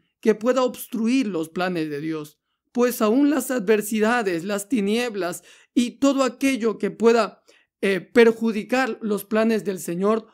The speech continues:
no son nada cuando Él ejerce su poder sobre todas estas cosas. Asimismo, también los reformadores no solamente afirmaron la soberanía de Dios en cuanto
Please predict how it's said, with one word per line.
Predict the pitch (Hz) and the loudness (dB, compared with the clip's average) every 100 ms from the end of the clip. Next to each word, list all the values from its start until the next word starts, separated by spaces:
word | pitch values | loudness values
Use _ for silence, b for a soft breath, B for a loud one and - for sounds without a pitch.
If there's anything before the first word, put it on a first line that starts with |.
| b b | b b
no | 190 226 269 | 2 2 2
son | 285 233 | 2 2
nada | 233 285 196 147 _ _ _ | 2 0 -4 -12 _ _ _
cuando | - 180 185 180 | -12 -10 -8 -4
Él | 202 240 269 _ _ - | -2 -4 -6 _ _ -10
ejerce | 190 185 226 220 220 208 | -8 0 2 2 -2 -6
su | - 190 | -6 -10
poder | 165 180 214 180 - _ | -4 0 0 -2 -14 _
sobre | - - 185 185 | -14 -8 -4 -4
todas | 175 226 247 165 151 _ _ _ | 2 2 2 -4 -12 _ _ _
estas | 190 185 - 190 165 - _ _ _ | -4 -4 -4 -6 -6 -10 _ _ _
cosas. | 175 175 - - - - _ _ _ _ | -4 -4 -6 -14 -16 -20 _ _ _ _
Asimismo, | 233 240 285 294 262 196 | -4 -2 0 0 -2 -6
también | - 160 165 202 226 226 _ | -6 -6 -4 -2 -4 -8 _
los | 156 175 175 | -8 -6 -6
reformadores | 170 175 180 156 170 202 196 185 _ - | -8 -8 -8 -6 -4 -4 -4 -8 _ -6
no | 285 | -4
solamente | - 269 233 254 247 | -4 -2 -2 -2 -4
afirmaron | 220 220 180 214 247 220 | -8 -6 -6 -4 -2 -2
la | 202 | -4
soberanía | 190 196 185 185 196 254 233 | -6 -6 -4 -4 -4 -4 -4
de | 202 | -4
Dios | 180 233 233 196 | -2 -2 -4 -8
en | 170 | -8
cuanto | 180 208 208 202 | -4 -4 -4 -8